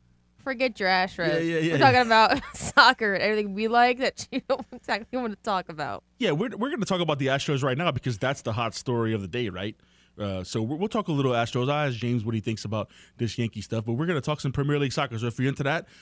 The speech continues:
Speaker 2: uh, a little bit after seven o'clock, we're gonna bring James on and talk about that. The Astros, man, a big day yesterday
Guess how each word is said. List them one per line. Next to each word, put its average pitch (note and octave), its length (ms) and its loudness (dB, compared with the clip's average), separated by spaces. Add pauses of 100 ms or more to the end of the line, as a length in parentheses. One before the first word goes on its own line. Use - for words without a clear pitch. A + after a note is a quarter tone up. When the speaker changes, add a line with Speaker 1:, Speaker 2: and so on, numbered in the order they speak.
(140)
Speaker 2:
uh, A#2 60 -2
a A#2 220 0
little C3+ 180 0
bit C#3 120 0
after C3+ 180 -2
seven C3 220 -2
o'clock, D3 260 -4
we're A#2+ 80 -6
gonna A2+ 160 -4
bring A2 200 -2
James A#2 260 -2
on A2+ 180 -4 (360)
and A#2 80 -4
talk A2+ 200 -2
about G2+ 200 -2
that. C3+ 220 -2
The A2+ 160 -8
Astros, B2 560 -2
man, B2 200 0
a A#2 100 -2
big A#2+ 440 -2
day C#3 120 -2
yesterday A2 580 -6